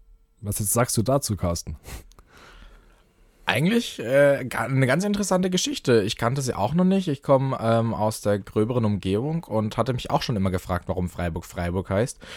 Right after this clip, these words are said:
Speaker 2: Und war so, wie die meisten eben dachten, dass die Bürger eventuell besonders frei sein könnten. Also vielen Dank für die Antwort.
Speaker 1: Hören wir uns einfach mal die nächste Frage an.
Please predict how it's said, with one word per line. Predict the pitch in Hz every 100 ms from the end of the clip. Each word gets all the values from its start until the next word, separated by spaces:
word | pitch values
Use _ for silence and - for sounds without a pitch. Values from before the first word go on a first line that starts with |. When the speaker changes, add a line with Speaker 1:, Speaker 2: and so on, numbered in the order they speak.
| - -
Speaker 2:
Und | 113 98
war | 95 107 107 107 107 101
so, | 98 120
wie | 139
die | 117
meisten | 98 104 120 113
eben | 98 92 92
dachten, | - 95 - 113 110 95
dass | 90 98
die | 95 98 95 90 90 -
Bürger | 95 104 110 101
eventuell | 90 92 92 95
besonders | 90 82 85 78 -
frei | - 104
sein | 107 98 95
könnten. | 95 87 90
Also | 85 90 92
vielen | 135 143
Dank | 131 160
für |
die | 123
Antwort. | 147 - 85 - _ - - - -
Speaker 1:
Hören | 127 160
wir |
uns | 143
einfach | 131 120
mal | 113
die | 107 104 101
nächste | 123 - 131
Frage | 90 80 -
an. | 69